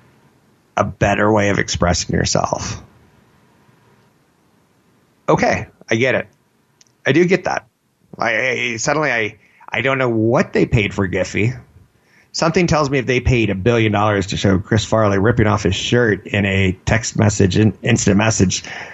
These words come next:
and people get excited by it, I'm like, "That can't be a billion dollars, can it?" I don't know. It was not material enough for them to disclose,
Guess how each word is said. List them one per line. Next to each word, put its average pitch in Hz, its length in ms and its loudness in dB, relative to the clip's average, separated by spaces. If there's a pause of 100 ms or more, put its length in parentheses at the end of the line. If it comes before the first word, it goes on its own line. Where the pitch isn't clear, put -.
(300)
and 110 240 0
people 120 240 6
get 104 80 2
excited 117 320 0
by 101 140 0
it, 95 40 -2
I'm 98 80 0
like, 98 140 -2
"That 131 180 0
can't 113 180 0
be 98 120 0
a 90 40 0
billion 85 300 -2
dollars, 82 280 -2
can 104 200 0
it?" 117 120 -4 (1400)
I 104 100 0
don't 104 220 2
know. 110 300 0 (2250)
It 120 280 -2
was 113 240 0
not 107 200 -2
material 110 380 0
enough 107 180 -2
for 104 80 -2
them 98 260 0
to 101 240 0
disclose, - 880 -2